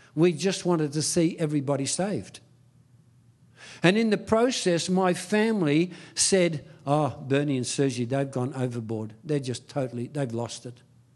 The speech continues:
And my kids got all that negative stuff into 'em. They're still dealing with it. And that is thirty-four years later.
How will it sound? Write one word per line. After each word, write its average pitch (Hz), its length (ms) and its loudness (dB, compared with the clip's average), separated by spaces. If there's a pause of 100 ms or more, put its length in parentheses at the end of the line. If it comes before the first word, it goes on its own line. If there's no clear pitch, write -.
(1000)
And 175 200 2
my 175 180 2
kids 170 460 -2
got 151 180 2
all 180 280 0
that 151 220 -2
negative 151 480 0
stuff - 720 -8 (140)
into 147 420 -2
'em. 92 140 -12 (1500)
They're 120 100 -6
still 131 360 0
dealing 110 400 -4
with 95 160 -8
it. - 180 -18 (2250)
And 135 160 0
that 151 480 -2 (560)
is - 280 -4 (200)
thirty-four 143 540 -2
years 120 240 -4
later. 117 340 -8